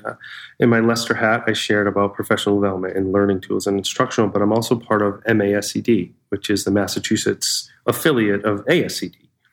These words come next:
Um, and I, I was just actually elected the, the president-elect coming up in the next two years. And, and we looked at how can we really take,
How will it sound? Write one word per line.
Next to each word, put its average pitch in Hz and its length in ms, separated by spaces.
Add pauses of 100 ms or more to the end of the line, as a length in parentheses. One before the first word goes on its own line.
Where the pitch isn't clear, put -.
(540)
Um, 95 600
and 104 180
I, 101 280 (640)
I 110 80
was 101 200
just 113 220
actually 98 540
elected 98 720
the, 95 280
the 101 80
president-elect 101 1080 (200)
coming 104 340
up 104 160
in 104 260
the 113 180
next 101 300
two 107 100
years. 95 440
And, 101 260
and 104 140
we 104 100
looked 139 300
at 104 120
how 123 160
can 135 160
we 127 100
really 107 440 (440)
take, - 420